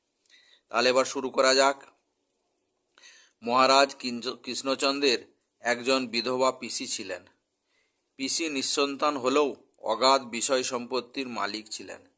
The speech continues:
কিন্তু বুড়ি হাড় কিপ্পণ, বেশি খেলে পয়সা খরচ হবে,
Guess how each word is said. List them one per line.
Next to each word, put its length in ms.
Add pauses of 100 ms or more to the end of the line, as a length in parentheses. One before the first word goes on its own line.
(760)
কিন্তু 540 (260)
বুড়ি 480
হাড় 300
কিপ্পণ, 580 (1000)
বেশি 380
খেলে 340
পয়সা 380
খরচ 360
হবে, 280